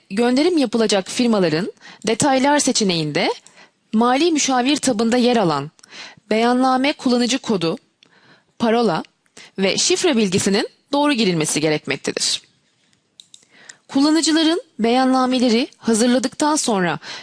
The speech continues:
gönderiminin yapılabilmesi için onaylanması gerekeceğinden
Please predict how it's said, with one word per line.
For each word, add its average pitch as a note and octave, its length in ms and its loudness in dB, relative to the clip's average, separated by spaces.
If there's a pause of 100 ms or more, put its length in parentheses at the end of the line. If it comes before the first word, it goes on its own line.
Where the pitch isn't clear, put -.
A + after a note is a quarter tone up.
gönderiminin C4 560 0
yapılabilmesi B3+ 720 0
için G#3+ 440 -4 (500)
onaylanması C#4+ 760 2
gerekeceğinden F#3 840 0